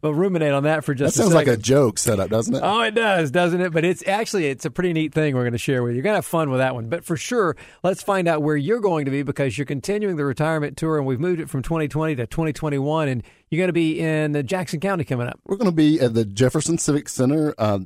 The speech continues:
Speaker 2: Tuesday, the February ninth, Thursday, February eleventh at six thirty P M, and then that Saturday morning, the thirteenth at ten A M. So we'll be talking Social Security, taxes, and retirement. And really,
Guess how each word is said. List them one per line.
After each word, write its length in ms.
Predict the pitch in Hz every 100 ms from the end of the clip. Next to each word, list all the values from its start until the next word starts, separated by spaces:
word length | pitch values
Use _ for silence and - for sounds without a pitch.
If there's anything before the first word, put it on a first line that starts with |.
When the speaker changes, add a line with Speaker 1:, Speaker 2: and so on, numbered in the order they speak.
| - -
Speaker 2:
Tuesday, 640 | 135 151 - 170 170 160 -
the 180 | 101 - _ _ -
February 320 | 135 151 151
ninth, 500 | 131 123 175 - _ -
Thursday, 320 | 127 127 117
February 400 | 117 113 113 107
eleventh 340 | 104 113 139 104
at 80 |
six 240 | - 120 -
thirty 240 | 123 123
P 260 | - 123 101
M, 260 | 98 151 170 _ _ _ _
and 140 | 123 117
then 80 | 113
that 160 | 110
Saturday 480 | - 135 139 139 127
morning, 400 | 120 143 147 120
the 60 | 98
thirteenth 680 | - 117 - - 156 139
at 100 | -
ten 200 | - 180
A 120 | 104
M. 220 | 87 78 95
So 160 | - 104
we'll 80 | 107
be 120 | 117
talking 480 | 104 104 - 120 117 _ _ _ -
Social 360 | - 113 127
Security, 640 | 113 113 - 117 107 95 80
taxes, 420 | 101 104 120 110
and 100 | 113
retirement. 520 | 101 113 113 98 87
And 160 | 113 156
really, 340 | 196 139